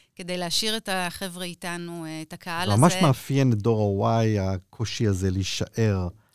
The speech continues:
Speaker 1: נכון.
Speaker 2: באותו מקום. אז באמת, העולמות האלה של ביטוח ופיננסים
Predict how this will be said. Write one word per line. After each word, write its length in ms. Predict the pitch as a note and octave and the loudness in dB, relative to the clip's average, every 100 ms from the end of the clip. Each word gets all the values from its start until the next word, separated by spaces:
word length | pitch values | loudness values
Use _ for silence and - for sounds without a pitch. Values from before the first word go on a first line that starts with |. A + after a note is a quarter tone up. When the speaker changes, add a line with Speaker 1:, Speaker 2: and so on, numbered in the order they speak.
| _ _ | _ _
Speaker 1:
נכון. 400 | F3 - E3+ E3 | -18 -12 -10 -6
Speaker 2:
באותו 280 | F#2 F#2 F#2+ | -2 0 0
מקום. 360 | F2+ - E2+ E2 _ _ - - - | 0 -2 -6 -6 _ _ -20 -20 4
אז 120 | C3+ | 8
באמת, 220 | B2 F3+ E3+ | 10 10 10
העולמות 340 | C#3 C3 E3+ | 8 8 6
האלה 120 | E3+ | 6
של 140 | C#3+ A#2+ | 4 2
ביטוח 360 | C3 - D#3+ | 2 2 0
ופיננסים 920 | A2+ - A2+ B2 D#3 - A2 G#2 A2+ | 0 -4 0 2 2 2 2 4 2